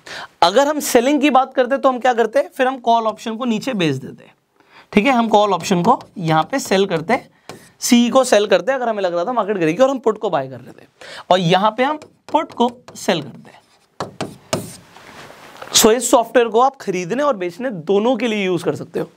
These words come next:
अब देखो एक और चीज़, ये सॉफ्टवेयर जो है ये इनएक्सपेंसिव है, इसकी कोई बहुत ज़्यादा कॉस्ट नहीं है, पैंतीस सौ रुपये प्लस जीएसटी आपका तीन महीने की कॉस्टिंग है।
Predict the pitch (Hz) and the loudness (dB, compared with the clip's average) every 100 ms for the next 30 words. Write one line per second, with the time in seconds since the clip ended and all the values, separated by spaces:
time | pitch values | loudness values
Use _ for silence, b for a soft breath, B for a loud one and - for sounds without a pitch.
0 | 214 226 285 302 277 220 165 135 139 - | -2 0 2 2 2 0 0 -10 -18 -2
1 | 208 247 220 190 - 262 240 240 269 _ | -2 0 -2 -2 -4 -2 -2 -2 -4 _
2 | 190 294 - - 254 - - 170 165 139 | -6 -6 -4 0 0 -2 -4 -4 -2 -6
3 | 120 _ B B - 220 - 262 262 147 | -8 _ B B -2 0 2 0 0 0
4 | 165 196 202 196 180 160 - 131 113 - | 0 0 -4 -4 -4 -6 -8 -14 -14 -20
5 | b b - 214 226 277 - 285 247 247 | b b 0 0 0 -2 0 0 2 0
6 | 254 226 220 180 196 190 233 220 185 262 | -2 -2 -4 -2 -4 -2 0 0 2 -4
7 | 262 233 226 208 202 196 156 147 175 147 | -4 -2 0 0 0 -2 -2 -2 -6 -8